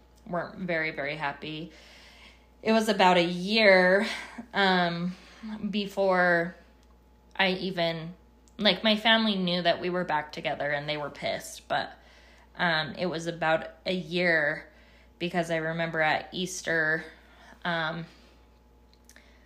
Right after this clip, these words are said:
one year I told Brock that I had to leave and go see my family, and it was, Navy was about a year old, so, and he was like, "Well, I wanna be with Navy too."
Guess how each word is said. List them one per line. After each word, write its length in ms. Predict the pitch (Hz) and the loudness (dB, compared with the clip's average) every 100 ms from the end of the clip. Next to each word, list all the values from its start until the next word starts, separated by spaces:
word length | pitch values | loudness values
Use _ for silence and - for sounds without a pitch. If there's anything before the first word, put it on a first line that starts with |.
| _ _ - | _ _ -4
one 320 | 208 190 190 | 0 2 2
year 220 | 180 170 | 2 2
I 120 | 170 | 2
told 300 | 170 - 170 | 0 -4 -4
Brock 300 | 165 156 151 | -2 -2 -2
that 120 | - 160 | -6 -6
I 40 | |
had 280 | 165 143 - | -4 -8 -8
to 100 | 160 | -12
leave 520 | 156 156 151 156 160 - - _ _ _ _ | -10 -8 -8 -10 -12 -20 -20 _ _ _ _
and 400 | 190 175 165 165 208 - - 180 | -6 -4 -6 -10 -14 -18 -14 -4
go 220 | 170 160 | -4 -4
see 180 | - 156 | -6 -8
my 200 | 156 156 | -6 -6
family, 580 | 160 151 143 147 147 - | -4 -4 -4 -8 -8 -8
and 120 | 165 | -8
it 60 | 123 | -8
was, 200 | 151 - - _ _ _ - | -10 -16 -20 _ _ _ -6
Navy 260 | 185 175 180 | -2 -2 -2
was 200 | 156 156 | -6 -8
about 260 | 156 147 | -6 -6
a 40 | 143 | -6
year 260 | 143 143 | -6 -4
old, 360 | - 151 135 131 | -2 -4 -4 -8
so, 440 | - - 147 143 - - - - - - - - - | -14 -8 -6 -6 -10 -20 -20 -20 -20 -20 -20 -18 -6
and 140 | 185 | -2
he 100 | 185 | 0
was 140 | 175 170 | 0 -2
like, 200 | 165 165 | -6 -2
"Well, 260 | 175 156 | 0 0
I 140 | 156 170 | 0 -2
wanna 220 | 175 170 | 0 -2
be 140 | 170 | -2
with 160 | 156 156 | -6 -6
Navy 300 | 175 160 147 | -6 -6 -8
too." 340 | - 175 135 | -8 -4 -4